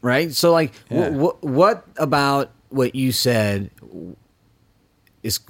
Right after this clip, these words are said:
Speaker 1: wh-, where, where does the fear come up? And in all those, those areas, right? Pocketbook, se-, uh, even my, even my sexual relationships, right? Because if you're out there, s-, like, you know, spitting on my name, maybe it comes back to me and people, you know, whatever. It affects everything, right?
Speaker 2: Yeah,
Speaker 1: So,
Speaker 2: yeah, everything.
Speaker 1: so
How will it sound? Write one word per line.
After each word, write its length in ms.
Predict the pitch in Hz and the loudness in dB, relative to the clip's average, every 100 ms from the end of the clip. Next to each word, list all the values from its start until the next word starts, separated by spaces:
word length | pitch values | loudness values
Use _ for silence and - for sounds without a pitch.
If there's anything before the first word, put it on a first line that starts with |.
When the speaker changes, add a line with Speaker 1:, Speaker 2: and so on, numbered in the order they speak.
| - | -4
Speaker 1:
wh-, 180 | 117 127 | 0 2
where, 240 | 107 131 | 4 2
where 200 | 127 139 | 4 4
does 200 | 151 120 | 2 -2
the 100 | 113 | -4
fear 240 | 107 156 151 | 0 0 2
come 180 | 117 92 | 0 -4
up? 120 | 101 | -2
And 100 | 107 | 0
in 60 | |
all 160 | 120 139 | 4 4
those, 280 | 131 110 - | 4 2 -4
those 300 | 110 113 95 | -2 0 2
areas, 440 | 135 107 87 90 | 2 2 -2 -6
right? 240 | 98 110 104 | -2 -2 -2
Pocketbook, 600 | 107 98 87 90 87 - | -2 -4 -6 -8 -10 -12
se-, 300 | - 107 98 | -6 -6 -4
uh, 160 | 101 95 - - _ - | -8 -8 -16 -20 _ -4
even 320 | 196 220 196 | 0 0 0
my, 140 | 185 | -2
even 220 | 196 269 269 | -2 -4 -2
my 120 | 262 | -2
sexual 420 | 233 247 - 156 | -2 -4 -2 0
relationships, 540 | 127 110 92 - 104 117 | 0 0 -4 -8 -6 -2
right? 200 | 135 156 | 0 0
Because 260 | 135 135 | -2 -2
if 140 | 139 196 | -2 2
you're 120 | 208 | 2
out 260 | 190 185 | 2 -2
there, 160 | 175 165 | 0 0
s-, 180 | 139 147 | -2 -8
like, 520 | 139 131 131 120 110 - - - - | -10 -4 -2 -2 -6 -18 -20 -14 -4
you 120 | 131 | 0
know, 320 | 131 117 110 - - _ _ | 2 2 -2 -8 -20 _ _
spitting 500 | - - 170 165 151 | -20 -8 -2 0 0
on 120 | 139 | -2
my 160 | 131 123 | -4 -4
name, 420 | 156 160 131 123 | -2 -2 -2 -2
maybe 240 | 135 135 | -2 -2
it 80 | 131 | -2
comes 220 | 143 135 | -2 -2
back 260 | 107 143 135 | 0 -2 -2
to 80 | 127 | -4
me 160 | 123 | -2
and 100 | 120 | -4
people, 240 | 127 127 120 | -4 -4 -2
you 100 | 120 | -2
know, 80 | 104 | -2
whatever. 340 | 156 131 98 | 0 -2 -2
It 160 | 117 151 | -4 -2
affects 280 | 160 196 143 | -2 -2 -2
everything, 340 | 107 90 92 | -4 -6 -4
right? 140 | 113 | -2
Speaker 2:
Yeah, 120 | 151 151 | 0 2
Speaker 1:
So, 60 | |
Speaker 2:
yeah, 120 | 135 101 | 2 0
everything. 380 | 117 98 87 87 | -4 -6 -8 -4
Speaker 1:
so 400 | 147 139 127 | 0 2 0